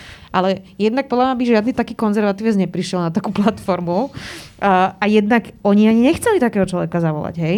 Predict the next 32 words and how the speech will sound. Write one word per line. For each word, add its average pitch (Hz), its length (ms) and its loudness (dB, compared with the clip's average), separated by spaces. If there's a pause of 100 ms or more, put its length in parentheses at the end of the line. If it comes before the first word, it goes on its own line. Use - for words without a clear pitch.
A 180 80 -4
že 180 80 -2
presne, 247 320 -2
že 269 160 -2
my 247 80 -2
sa 277 80 -4
uzatvárame 277 640 2
vlastne 220 320 0
do 254 80 0
diskusie, 202 480 -4
kde 202 80 0
sa 208 160 -4
všetci 220 320 -6
spolu 240 240 -4
súhlasíme 190 560 0
a 202 240 -2
oni 196 160 -2
sa 220 240 -4
ako - 80 -14
keby 208 240 -2
nestretnú. 185 640 -2 (320)
A 196 80 -6
potom 202 240 -2
zároveň, 220 560 0
e, 185 760 -4 (220)
akože 196 320 -4
presne 202 320 -2
zre-, 202 240 -2
z-, 202 80 -6 (160)
z-, 196 120 -6 (120)
že, 196 140 -2 (100)
že 202 80 -2